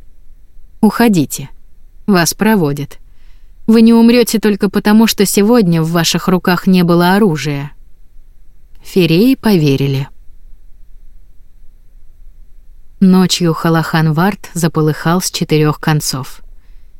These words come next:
И горел он, пока всё не выгорело. Дотла. До серого сухого пепла.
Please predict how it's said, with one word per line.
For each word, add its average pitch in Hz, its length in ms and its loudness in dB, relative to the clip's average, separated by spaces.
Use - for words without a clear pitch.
И 233 80 4
горел 220 400 4
он, 156 180 0
пока 170 320 -2
всё - 280 0
не 196 160 6
выгорело. 147 560 -2
Дотла. 185 540 2
До 165 260 2
серого 233 540 0
сухого 151 580 0
пепла. 139 500 -6